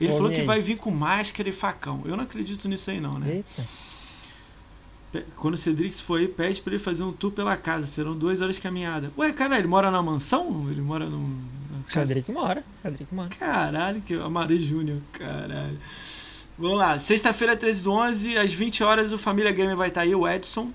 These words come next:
Speaker 1: A gente vai conversar sobre muitas coisas, rolou uma treta lá na, na B G S, a gente vai, vai dar uma olhada nisso aí que ele quer falar sobre isso. Segunda-feira, dezesseis do onze, às vinte e uma horas, eu tenho o Mano G G do Xbox Brazucas. Conhece Mano G G? Xbox Brazucas?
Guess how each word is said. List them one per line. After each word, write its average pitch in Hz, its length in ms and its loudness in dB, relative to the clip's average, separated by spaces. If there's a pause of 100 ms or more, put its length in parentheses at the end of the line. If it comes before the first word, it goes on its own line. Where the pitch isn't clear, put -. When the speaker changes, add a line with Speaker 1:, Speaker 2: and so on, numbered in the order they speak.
(200)
Speaker 1:
A 139 60 -8
gente 151 180 -6
vai 156 140 -2
conversar 151 340 -4
sobre 156 240 -8
muitas 151 260 -4
coisas, 175 260 -2
rolou 147 220 0
uma 156 160 -4
treta 147 440 -4
lá 147 120 -2
na, 143 140 -4
na 143 140 -4
B 143 120 -4
G 139 120 -6
S, 151 200 -6
a 160 60 -8
gente 147 160 -8
vai, 151 180 -2
vai 147 220 -4
dar 147 120 -2
uma 151 120 -4
olhada 147 300 -2
nisso 147 240 -6
aí 143 40 -6
que 147 120 -6
ele 143 80 -6
quer 143 120 -6
falar 139 280 -6
sobre 139 260 -6
isso. - 240 -12 (500)
Segunda-feira, 233 720 2
dezesseis 220 480 0
do 208 100 2
onze, 214 300 2
às 202 80 2
vinte 208 240 -2
e 233 60 -2
uma 214 140 2
horas, 202 240 4
eu 196 80 2
tenho 196 140 0
o 185 60 0
Mano 214 300 2
G 202 120 4
G 196 200 4
do 196 80 2 (120)
Xbox 180 360 0
Brazucas. 170 600 -2 (120)
Conhece 175 340 -4
Mano 151 160 -2
G 147 100 -2
G? 214 180 -2 (220)
Xbox 143 280 -6
Brazucas? 156 440 -4